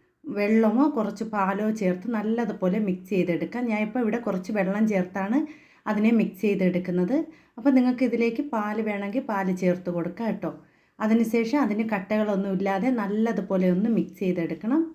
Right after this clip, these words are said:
ഇതിവിടെ നല്ലതുപോലെ, ആ, മിക്സ് ആയിട്ടുണ്ട്. ഇതിനെ ഇനി ഒന്ന് മാറ്റി വയ്ക്കാം. ഇനി ഇതിലേക്ക് ആവശ്യമായ ഞാൻ പാലെടുത്തിട്ടുണ്ട്. ഇത് അര ലിറ്റർ പാലാണ് ഒരു പാത്രത്തിലേക്ക്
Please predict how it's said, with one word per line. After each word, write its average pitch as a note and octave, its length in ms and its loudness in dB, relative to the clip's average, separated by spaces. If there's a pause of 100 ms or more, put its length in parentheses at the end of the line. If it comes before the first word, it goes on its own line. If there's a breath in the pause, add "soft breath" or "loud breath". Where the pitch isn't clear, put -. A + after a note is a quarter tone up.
(1600)
ഇതിവിടെ C4+ 420 4
നല്ലതുപോലെ, A3+ 800 2 (220)
ആ, G3+ 140 -6
മിക്സ് G3+ 360 -6
ആയിട്ടുണ്ട്. F#3+ 520 0
ഇതിനെ G3+ 340 -2
ഇനി G3 140 -2
ഒന്ന് G3 180 -4
മാറ്റി F#3 380 0
വയ്ക്കാം. F3 380 0 (1200)
ഇനി D#4+ 180 8
ഇതിലേക്ക് C4 460 4
ആവശ്യമായ G#3 680 -2
ഞാൻ A3 200 0
പാലെടുത്തിട്ടുണ്ട്. G3 880 -2 (120)
ഇത് A3+ 140 2
അര G#3 200 2
ലിറ്റർ A3+ 340 -4
പാലാണ് G3 440 0
ഒരു G#3+ 120 2
പാത്രത്തിലേക്ക് F#3+ 840 -2